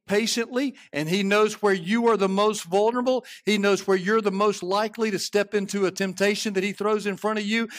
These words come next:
He knows he's gonna watch. He's patient. He's patient. He'll wait. He'll wait. But he'll study you and figure out a plan and a scheme and a plan against you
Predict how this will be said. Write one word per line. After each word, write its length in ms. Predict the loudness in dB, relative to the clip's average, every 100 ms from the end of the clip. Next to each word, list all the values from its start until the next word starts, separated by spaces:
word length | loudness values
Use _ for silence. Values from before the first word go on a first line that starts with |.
| -2
He 140 | 0 2
knows 380 | 4 4 4 2
he's 180 | 0
gonna 180 | 2 2
watch. 360 | 2 2 0 0
He's 180 | -2 0
patient. 500 | 0 0 0 -2 0
He's 180 | -2 0
patient. 460 | 0 0 0 -4 -6 -6
He'll 240 | 2 2 4
wait. 420 | 2 2 0 -6
He'll 200 | 0 2
wait. 400 | 4 2 2 -4 _ _ _ _ _ _ _
But 100 | 2
he'll 100 | 2
study 360 | 2 2 0 2
you 220 | 0 0
and 120 | 0
figure 220 | 0 0 0
out 120 | -2
a 40 |
plan 440 | -2 -2 -2 -4 -4
and 180 | -6
a 40 | -4
scheme 560 | -4 0 0 0 -4 -6
and 140 | -6
a 80 | -6
plan 400 | -2 -2 0 -2
against 480 | -4 -4 -8 -8 -8
you 340 | -4 -4